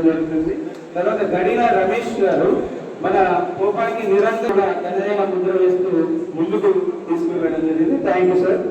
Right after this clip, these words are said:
Thank you very much. ఇప్పటికైనా ప్రకాష్ గారు మంచి విశిష్ట సేవలు అందించారు. Thank you, sir. అలాగే కారంపూడి రాజశేఖర్ గారు కేటాయించి మరి చక్కటి సూచనలు సలహాలు చేస్తూ కోపాలు ముందుకు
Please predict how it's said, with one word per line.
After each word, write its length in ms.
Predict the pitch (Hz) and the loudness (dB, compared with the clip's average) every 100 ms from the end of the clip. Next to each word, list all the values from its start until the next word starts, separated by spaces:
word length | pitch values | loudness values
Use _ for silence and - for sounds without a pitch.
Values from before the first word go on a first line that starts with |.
| 151 | -6
Thank 180 | 156 156 | -6 -2
you 80 | 160 | 0
very 140 | 160 160 | 2 2
much. 140 | - - - - - - | 2 0 -4 -10 -12 -10
ఇప్పటికైనా 420 | 175 - 247 240 240 | -8 -4 0 0 0
ప్రకాష్ 340 | 208 202 - 220 | -2 -2 -2 -2
గారు 200 | - - - - - | 0 -2 -4 -8 -6
మంచి 260 | 170 170 185 160 156 | -6 -2 0 2 2
విశిష్ట 320 | - 160 156 - 175 | -2 -4 -6 -8 -6
సేవలు 260 | 170 165 | -2 -2
అందించారు. 500 | 160 160 160 160 151 143 160 | -2 -2 -4 -2 -4 -4 -6
Thank 180 | 160 156 | -4 -2
you, 80 | 160 | -2
sir. 120 | 170 151 - 113 - 113 - - - - - - 160 | 0 -2 -4 -10 -12 -14 -14 -18 -18 -18 -18 -10 -4
అలాగే 340 | 196 196 202 - 180 - - - - - - - - | -2 0 0 -2 -4 -8 -12 -14 -16 -18 -20 -20 -10
కారంపూడి 440 | - 233 - 240 214 | -4 -2 -2 -2 0
రాజశేఖర్ 420 | 196 202 202 208 185 - - - - - - - - - - - - - - - - - - 254 | 0 0 -2 -2 -2 -2 -4 -10 -12 -14 -14 -16 -20 -20 -20 -20 -20 -20 -20 -20 -18 -16 -8 -2
గారు 240 | 233 233 - - - | 0 0 0 -4 0
కేటాయించి 600 | 196 208 208 208 - 214 175 170 - - 170 | 0 2 0 0 -4 -2 -2 -2 -4 -8 -8
మరి 180 | 170 170 175 | -4 -4 -4
చక్కటి 360 | 196 247 240 240 | 0 0 0 0
సూచనలు 380 | 214 214 220 226 214 | -2 -2 -2 -2 0
సలహాలు 380 | 196 202 202 190 | 0 2 0 2
చేస్తూ 260 | 190 190 190 214 196 | 4 2 2 0 2
కోపాలు 360 | 196 196 196 190 | 2 2 4 4
ముందుకు 260 | 180 185 | 4 2